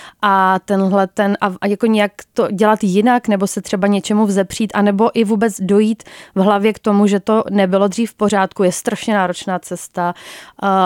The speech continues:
je to opravdu dlouhý proces a respekt všem rodičům, kteří, eh, se o to nějakým způsobem snaží, eh,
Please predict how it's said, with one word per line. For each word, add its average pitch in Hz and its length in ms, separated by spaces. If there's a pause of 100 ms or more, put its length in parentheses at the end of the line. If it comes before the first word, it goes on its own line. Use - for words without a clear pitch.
(120)
je 202 160
to 208 120
opravdu 208 480
dlouhý 202 360
proces 196 800
a 180 360
respekt 196 480
všem 208 320
rodičům, 185 760
kteří, 190 760
eh, - 640
se - 180
o 185 100
to 202 120
nějakým 196 360
způsobem 196 420
snaží, 190 400
eh, 180 240